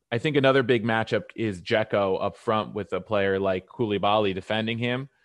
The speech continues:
Um, you know, Koulibaly, one of the best center backs in Serie A for a while. You know, he had the down year last year, like you mentioned, but he's tough to,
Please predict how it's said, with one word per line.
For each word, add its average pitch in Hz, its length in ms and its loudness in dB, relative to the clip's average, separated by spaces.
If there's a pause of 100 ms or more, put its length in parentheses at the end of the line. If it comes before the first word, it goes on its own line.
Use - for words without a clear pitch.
(300)
Um, 95 540 0
you 104 100 -6
know, 92 80 -6
Koulibaly, 101 520 0
one 101 120 -4
of 98 40 -6
the 92 60 -6
best 95 180 -6
center 98 180 -4
backs 92 440 -4
in 95 280 -6
Serie 101 320 -2
A 98 140 2
for 101 140 -4
a 95 60 0
while. 95 240 0
You 98 80 -4
know, 95 80 -8
he 98 60 -6
had 90 120 -4
the 90 60 -8
down 90 280 -6
year 90 140 -8
last 92 320 -6
year, 95 80 -6
like 92 140 -8
you 95 60 -8
mentioned, 101 320 -8
but 92 80 -6
he's 101 260 -10
tough - 300 -4
to, 98 260 -2